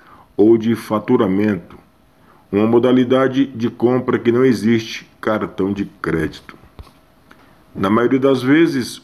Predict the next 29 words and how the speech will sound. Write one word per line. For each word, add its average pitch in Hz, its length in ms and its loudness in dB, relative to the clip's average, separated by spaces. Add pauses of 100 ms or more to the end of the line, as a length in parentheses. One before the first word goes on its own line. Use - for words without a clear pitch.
o 113 60 -4
usuário 123 720 2
não 117 280 0
tem 123 180 0
conhecimento 117 720 -2
das 101 220 0
operações 104 720 -2
fraudulentas 87 760 0
enquanto 113 480 -2
usa 98 460 0 (460)
os 82 140 0
aplicativos 87 1040 -4 (400)
e 82 60 -4
só 113 160 0
percebe 131 580 0
que 131 180 -2
há 104 80 0
algo 95 360 0
de 90 160 2
errado 120 460 0
quando 123 280 -2
se 127 160 -4
depara 107 540 0
com 107 180 -2
a 107 80 0
sua 110 220 -2
fatura 95 640 -2
de 80 120 -6
telefone. 87 600 -4